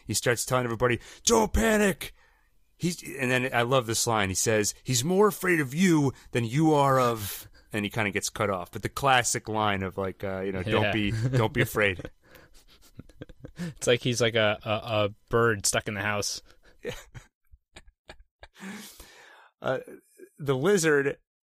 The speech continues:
Speaker 1: he, he starts talking. He says,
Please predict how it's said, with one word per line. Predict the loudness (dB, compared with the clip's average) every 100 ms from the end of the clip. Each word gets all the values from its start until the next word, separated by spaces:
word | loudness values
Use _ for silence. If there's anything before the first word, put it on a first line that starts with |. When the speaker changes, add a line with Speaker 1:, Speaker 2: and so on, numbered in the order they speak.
| _ _ _ _ _ _ -10
Speaker 1:
he, | -6
he | -4 -4 -2
starts | 0 0 0
talking. | 0 0 -2 -12 -18 _ _ _ _
He | -8
says, | -4 0 2 2 0